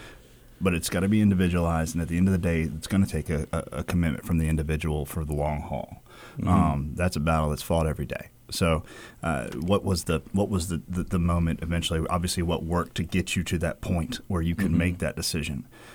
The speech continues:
Speaker 1: um, from a clear head and, and, and make a commitment to, to yourself, um, because I think that's important too. In some of the interviews that I've seen,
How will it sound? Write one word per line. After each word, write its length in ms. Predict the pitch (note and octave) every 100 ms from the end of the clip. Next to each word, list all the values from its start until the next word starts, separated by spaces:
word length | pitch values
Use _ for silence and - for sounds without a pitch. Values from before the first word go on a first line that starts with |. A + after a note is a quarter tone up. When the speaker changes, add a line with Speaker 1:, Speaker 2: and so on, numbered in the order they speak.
| - -
Speaker 1:
um, 600 | F2+ E2 D2+ D2 C#2+ - -
from 160 | - F2
a 40 |
clear 280 | D#2 F#2+ D#2+
head 240 | D#2+ C#2+ - - - -
and, 420 | E2 D#2+ D2+ C#2+
and, 640 | E2+ D#2 E2 D#2+ E2 D#2+ -
and 300 | D2 C#2+ E2+ - -
make 220 | F#2 D#2+
a 60 | D2+
commitment 500 | E2+ E2 D2 C2+ -
to, 240 | E2 C2+
to 160 | - -
yourself, 520 | D2 - D#2+ - - - - - -
um, 540 | E2 D#2 C2 C#2 C#2+ - - - - -
because 340 | - D#2 -
I 80 | D2
think 260 | - E2 -
that's 260 | D#2+ D#2+
important 400 | E2 D#2+ - E2
too. 180 | - E2+
In 100 | D#2+
some 180 | - D#2
of 60 |
the 180 | D2 D2
interviews 440 | E2 D#2+ E2 D#2+ -
that 80 | D#2+
I've 120 | C2
seen, 480 | - F2 E2 E2